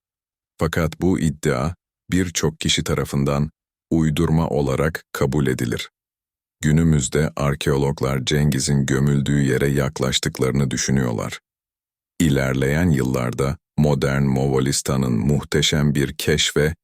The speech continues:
ev sahipliği yapması mümkündür.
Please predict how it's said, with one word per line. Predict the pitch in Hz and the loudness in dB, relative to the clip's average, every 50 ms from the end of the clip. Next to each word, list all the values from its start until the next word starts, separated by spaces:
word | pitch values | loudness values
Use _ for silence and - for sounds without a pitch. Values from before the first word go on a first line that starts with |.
| _ _ _ _ - | _ _ _ _ -2
ev | 71 73 78 82 | 0 0 2 0
sahipliği | 78 - - 73 69 69 71 71 - - 67 67 65 | 0 -2 -2 -2 0 0 -2 -2 -2 -2 0 0 0
yapması | 64 64 64 - - 71 73 71 - - | 0 0 -2 -2 0 0 0 0 2 2
mümkündür. | 78 71 67 65 65 - - 67 60 58 62 55 - - | 2 2 2 2 0 0 0 0 0 0 -2 -4 -8 -10